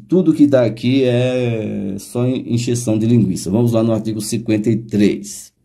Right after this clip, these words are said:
Olha aqui o nosso artigo cinquenta e três, ó. A criança e o adolescente têm direito à educação visando o pleno desenvolvimento de seu, de sua pessoa, preparo para o exercício da cidadania e qualificação para o trabalho, assegurando-se-lhes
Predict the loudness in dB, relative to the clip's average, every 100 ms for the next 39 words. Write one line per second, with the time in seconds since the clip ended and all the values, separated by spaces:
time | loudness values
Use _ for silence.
0 | _ -2 0 0 4 4 4 2 0 -2
1 | -2 -2 0 -2 0 0 4 4 4 -4
2 | -4 -6 -4 -2 0 0 0 2 6 6
3 | 6 4 4 2 0 2 4 4 4 4
4 | 2 2 0 2 4 4 4 2 2 0
5 | 2 2 2 0 0 2 2 2 -2 0
6 | 2 0 -2 -4 -2 2 2 2 2 0
7 | 4 6 6 2 -6 -20 _ _ -6 -2
8 | 0 0 0 0 0 -4 -4 -4 -6 -2
9 | 2 6 6 6 4 0 0 -2 -2 0
10 | 0 2 0 0 0 2 0 0 0 0
11 | 2 4 4 2 4 4 2 0 -8 -12